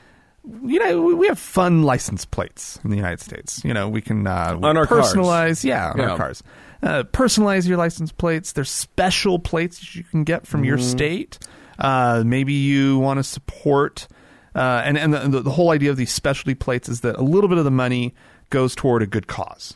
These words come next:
Speaker 1: Right. And so
Speaker 2: Sure. So, like, you can have, in Utah, one of them is, like, you can do something that, like, supports education, or you can do
Speaker 1: And there's,
Speaker 2: one
Speaker 1: like, a fish and game one where it, like, supports conservation.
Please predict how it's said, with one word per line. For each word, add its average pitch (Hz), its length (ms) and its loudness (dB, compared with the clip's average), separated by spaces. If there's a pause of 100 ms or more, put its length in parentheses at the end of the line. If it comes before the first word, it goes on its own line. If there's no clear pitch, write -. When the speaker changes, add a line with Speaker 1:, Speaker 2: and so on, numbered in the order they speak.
(240)
Speaker 1:
Right. 113 240 -2
And 131 140 -4
so 135 380 2
Speaker 2:
Sure. 170 200 4
So, 165 160 0
like, 156 280 2
you 165 120 0
can 151 140 0
have, 131 240 0
in 131 420 -4
Utah, 139 400 2
one 113 160 0
of 113 120 -2
them 110 180 -2
is, 101 160 -4
like, 95 220 -8
you 104 100 -8
can 101 180 -10
do 101 200 -8
something 104 400 -6
that, 98 160 -12
like, 104 160 -8
supports 110 440 -8
education, 120 920 -2
or 107 80 -4
you 110 100 -4
can 110 220 -6
do 113 100 -2
Speaker 1:
And 113 80 2
there's, 175 160 2
Speaker 2:
one 127 80 2
Speaker 1:
like, 107 60 -4
a 107 80 0
fish - 320 -2
and 113 120 2
game 131 440 2
one 120 420 0
where 107 220 0
it, 101 80 -6
like, 98 280 -4
supports - 380 -6
conservation. 120 1300 -2